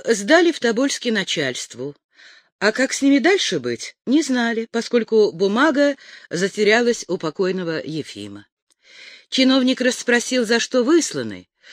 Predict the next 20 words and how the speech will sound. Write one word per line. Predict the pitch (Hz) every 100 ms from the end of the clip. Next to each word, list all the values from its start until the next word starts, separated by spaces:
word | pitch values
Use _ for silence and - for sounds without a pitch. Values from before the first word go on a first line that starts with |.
| -
к | -
какому | - 202 233 247 226 214
приговорены | - 214 190 208 196 196 196 190
наказанию. | 196 202 185 185 285 196 104 92 _ _ _ _ _ _ - - -
Казак | 202 185 196 185 -
Малафей, | 180 180 170 - 269 233 - _ - _
человек | - 202 180 180 -
многоопытный, | 165 170 156 160 233 294 151 117 117 - - -
надоумил: | 226 254 269 190 165 156 151 - -
"Говорите, | 151 196 185 202 339 - 320
мол, | 302 302 - - -
на | 208 294
поселение | 294 - 262 180 151 143 127 139 -
выпросились, | 135 139 - 120 - 110 117 - - -
на | 240 269
родине | 269 214 220 208
голодно". | 131 120 107 98 - 98 _ _ _ _ _
Так | 349 -
и | 254
сказали. | - 113 95 92 90